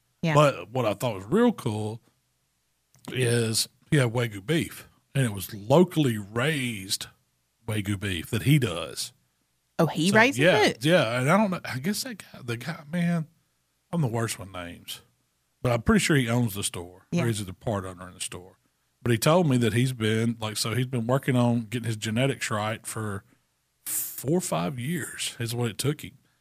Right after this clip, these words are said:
Speaker 2: And so I asked him, I was like, "So how, you know," so he actually got Japanese Wagyu seed and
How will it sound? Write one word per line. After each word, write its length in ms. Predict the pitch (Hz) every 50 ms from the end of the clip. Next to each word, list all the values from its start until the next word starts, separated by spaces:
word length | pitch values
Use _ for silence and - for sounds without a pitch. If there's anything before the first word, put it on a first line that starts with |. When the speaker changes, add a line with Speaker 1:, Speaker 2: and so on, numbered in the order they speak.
| _ _
Speaker 2:
And 160 | - 120 117 -
so 200 | - 131 123 120
I 180 | 110 107 120
asked 260 | 151 190 208 202 -
him, 80 | - 101
I 40 | 107
was 80 | 104 110
like, 100 | 107 101
"So 140 | - 127 113
how, 180 | 135 175 202 185 135
you 100 | 139 135
know," 140 | 123 127 135
so 140 | - - 107
he 100 | 135 160
actually 280 | 160 175 - - 185
got 300 | 135 - 139 175 165 131 110
Japanese 680 | - 98 113 139 170 147 147 156 165 170 165 170 151 135
Wagyu 680 | 113 117 131 156 151 160 156 165 170 165 - - -
seed 600 | - - 139 143 160 165 165 165 165 165 151 - - _ _ _ _ _ _ _ _ _ _ _ _ _ _ _ -
and 340 | 113 113 107 104 104 98